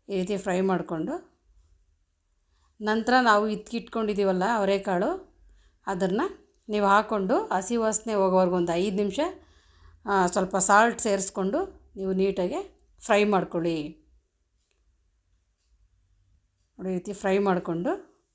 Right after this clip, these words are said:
ನಂತರ ನಾವು ರುಬ್ಬಿಟ್ಕೊಂಡಿರೋ ಮಸಾಲೆ ಹಾಕಿ ಕುದಿಸ್ಕೊಂಡ್ರೆ ಮುಗ್ದೋಗ್ಬಿಡುತ್ತೆ ಫ್ರೆಂಡ್ಸ್. ಈಸಿಯಾಗಿದೆ ತುಂಬ, ನೀವು ಕೂಡ ಟ್ರೈ ಮಾಡಿ. ನೋಡಿ, ಸ್ವಲ್ಪ ಸಾಲ್ಟ್ ಹಾಕ್ಕೊಂಡು ಸ್ವಲ್ಪ ಅರಿಶಿನ ಕೂಡ ಈ ಟೈಮಲ್ಲಿ ಸೇರಿಸ್ಕೊಳ್ಳಿ.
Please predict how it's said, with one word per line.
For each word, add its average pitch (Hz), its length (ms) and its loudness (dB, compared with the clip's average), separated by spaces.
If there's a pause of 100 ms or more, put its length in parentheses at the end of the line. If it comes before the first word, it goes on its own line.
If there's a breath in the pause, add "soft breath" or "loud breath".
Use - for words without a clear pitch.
(360)
ನಂತರ 214 340 0
ನಾವು 214 240 4
ರುಬ್ಬಿಟ್ಕೊಂಡಿರೋ 214 680 0
ಮಸಾಲೆ 233 480 2
ಹಾಕಿ 226 480 0
ಕುದಿಸ್ಕೊಂಡ್ರೆ 226 960 -4 (760)
ಮುಗ್ದೋಗ್ಬಿಡುತ್ತೆ 196 720 2
ಫ್ರೆಂಡ್ಸ್. 254 320 -4
ಈಸಿಯಾಗಿದೆ 220 720 2
ತುಂಬ, 208 360 -4 (1300)
ನೀವು 226 300 0
ಕೂಡ 202 220 -2
ಟ್ರೈ 214 260 4
ಮಾಡಿ. 180 580 0 (460)
ನೋಡಿ, 202 160 -2
ಸ್ವಲ್ಪ 202 260 -4
ಸಾಲ್ಟ್ 220 400 2
ಹಾಕ್ಕೊಂಡು 220 460 0
ಸ್ವಲ್ಪ 202 280 -6
ಅರಿಶಿನ 190 300 -2 (140)
ಕೂಡ 214 140 0
ಈ 202 180 0
ಟೈಮಲ್ಲಿ 190 380 0
ಸೇರಿಸ್ಕೊಳ್ಳಿ. 202 600 -2